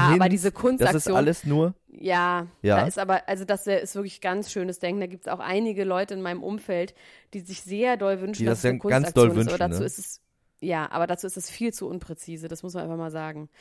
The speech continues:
Speaker 1: Das ist nicht wirklich präzise und auch nicht wirklich geil. Und es gibt, also ich wüsste nicht, wie diese Auflösung sein sollte, damit das irgendwie aufgeht. Es gibt auch ganz viele Leute, die schon sagen, dass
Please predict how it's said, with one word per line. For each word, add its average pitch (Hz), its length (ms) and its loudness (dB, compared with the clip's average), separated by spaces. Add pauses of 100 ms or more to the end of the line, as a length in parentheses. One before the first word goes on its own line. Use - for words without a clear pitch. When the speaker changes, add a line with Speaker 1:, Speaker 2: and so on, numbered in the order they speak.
(220)
Speaker 1:
Das 180 100 -8
ist 208 140 -8
nicht 262 200 -2
wirklich 240 240 -4
präzise 269 600 -6
und 220 100 -6
auch 214 220 -4
nicht 226 220 -8
wirklich 214 280 -8
geil. 170 340 -4 (300)
Und 185 240 -6
es - 140 -10
gibt, - 260 -10
also 196 320 -4
ich - 160 -16
wüsste 247 300 -6
nicht, 226 200 -8
wie 214 80 -8
diese 196 280 -6
Auflösung 190 500 -4
sein 175 340 -4
sollte, 175 600 -4 (760)
damit 202 280 -4
das 196 140 -6
irgendwie 208 380 -4
aufgeht. 185 320 0
Es 180 60 -8
gibt 202 140 -10
auch 180 80 -4
ganz 190 220 -4
viele 202 140 -12
Leute, 185 300 -4
die 185 180 -16 (100)
schon 190 180 -6
sagen, 175 300 -2
dass 165 180 -6